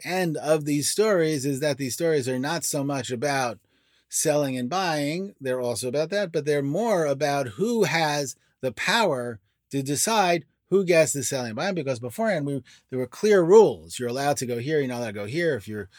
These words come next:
live in the, in the joint courtyard, if you lived in the joint alley in the city, then you're allowed to do X or Y. And here all of a sudden it gets thrown up in the air because of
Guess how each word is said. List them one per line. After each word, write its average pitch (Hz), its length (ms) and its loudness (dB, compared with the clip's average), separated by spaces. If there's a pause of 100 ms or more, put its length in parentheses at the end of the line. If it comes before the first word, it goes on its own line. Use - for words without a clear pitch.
(280)
live 131 180 2
in 123 60 -4
the, 117 240 -6
in 113 120 -10
the 107 80 -6
joint 110 240 -8
courtyard, 165 380 -2
if 104 140 -8
you 117 80 -8
lived 120 180 -4
in 107 80 -8
the 101 80 -10
joint 104 420 -10
alley 147 560 -4
in 110 140 -10
the 104 100 -10
city, 165 500 -4 (400)
then 127 160 -4
you're 120 120 -4
allowed 131 280 -4
to 110 100 -10
do 123 100 -4
X 127 300 -6
or 110 80 -6
Y. 170 200 -2
And 143 140 -4
here 165 140 2
all 175 100 6
of 180 60 4
a 185 40 2
sudden 233 240 0
it 180 40 -2
gets 170 160 -2
thrown 175 200 -2
up 175 140 0
in 196 80 0
the 220 100 2
air 220 120 2
because 196 640 0
of 165 420 4